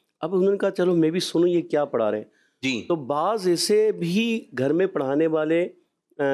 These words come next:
Speaker 1: قاری صاحبان آ رہے ہیں جن کے اپنے تلفظ درست نہیں تھے، یعنی ایسا بھی ہوا۔ اب ان کو پتہ چلا، "اچھا یار، یہ تو خود"
Speaker 2: اچھا، آواز میں کھو جاتے ہیں۔ اگر کوئی اچھے لہن کے
Speaker 1: ہاں،
Speaker 2: ساتھ
Speaker 1: جی۔
Speaker 2: پڑھے، آواز اچھی ہے تو آواز میں کھو گئے۔
Speaker 1: بالکل ایسا۔
Speaker 2: اچھا، عوام تو عوام ہے، بعض دفعہ کوئی لہن کے ساتھ پڑھے، اب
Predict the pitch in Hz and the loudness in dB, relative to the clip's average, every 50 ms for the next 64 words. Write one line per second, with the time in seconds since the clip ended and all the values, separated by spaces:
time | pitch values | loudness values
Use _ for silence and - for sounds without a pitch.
0 | 131 - 143 139 147 143 147 - 143 143 143 143 151 156 147 143 131 131 135 143 | 0 0 0 -2 -2 -2 -4 -2 -2 -2 0 -2 -2 0 0 0 0 0 2 2
1 | 147 160 170 180 175 - - 143 147 147 147 175 156 - - 208 233 233 - 196 | 2 2 2 0 -2 -2 -4 -4 -2 -2 0 -2 -2 -2 -2 -2 -2 0 0 0
2 | 202 208 - - 269 240 208 214 220 208 - - 165 151 131 104 117 110 - _ | -2 -2 -2 -2 -2 -2 0 0 0 0 0 0 -2 -2 -2 -2 -4 -4 -4 _
3 | _ _ _ _ _ _ _ _ _ _ _ _ _ - 139 170 180 214 240 247 | _ _ _ _ _ _ _ _ _ _ _ _ _ -4 -2 0 0 0 0 0
4 | - 180 180 180 175 - 220 220 220 185 214 233 233 196 151 160 165 185 214 - | 2 0 0 0 0 -2 -2 -2 0 0 0 0 2 2 2 2 2 0 -2 -2
5 | - 180 208 220 240 233 233 - 247 202 220 214 220 220 202 214 202 202 202 190 | -4 -4 -2 0 0 0 0 0 0 0 0 0 0 0 0 0 0 0 -2 -2
6 | - - - 214 214 202 190 196 214 202 208 208 - 214 214 - 220 233 208 - | -4 -6 -2 0 2 2 2 2 0 -2 -4 -4 -4 -6 -6 -6 -8 -10 -10 -12
7 | _ _ - 175 180 240 220 202 196 202 220 220 214 254 233 190 202 202 190 180 | _ _ -6 -4 -2 -2 0 0 0 0 -2 -2 -2 -2 0 0 0 0 0 0
8 | 160 165 160 156 143 147 147 175 190 185 190 208 185 - - 208 208 175 156 165 | 0 -2 0 0 0 0 -2 -2 -2 -2 0 -2 -2 -2 -2 -2 -2 -2 0 -2
9 | 196 202 202 196 190 185 190 - - 190 196 190 170 160 175 185 185 196 180 - | -2 -2 -2 0 0 -2 -2 -2 -4 -2 -2 -2 0 0 0 0 0 -2 -2 0
10 | - 202 208 202 214 185 156 160 165 175 180 208 202 - - - 180 202 185 156 | 0 0 0 2 0 0 0 0 0 -2 -2 -4 -4 -4 -2 -2 -2 0 -2 -2
11 | 127 110 - - _ 156 180 196 202 - 180 180 165 156 143 - - - 156 - | -6 -8 -10 -8 _ -2 0 0 0 -2 -2 0 0 0 0 0 -2 -4 -4 -2
12 | 214 - 143 139 147 165 180 202 196 214 190 190 196 208 202 175 147 135 131 - | -2 -2 -2 -2 -2 -2 -2 -2 -2 -2 0 0 0 0 0 -2 -4 -6 -6 -12
13 | _ _ _ - 143 165 180 180 190 190 185 185 208 196 175 160 151 180 196 196 | _ _ _ -4 -4 -2 -2 -2 -2 -2 0 0 0 0 0 0 -2 -2 -2 -2
14 | 196 196 196 190 185 170 180 180 180 202 208 202 208 190 180 180 | -2 -2 -4 -6 -4 -4 -4 -4 -2 -2 -2 -2 -2 -2 0 0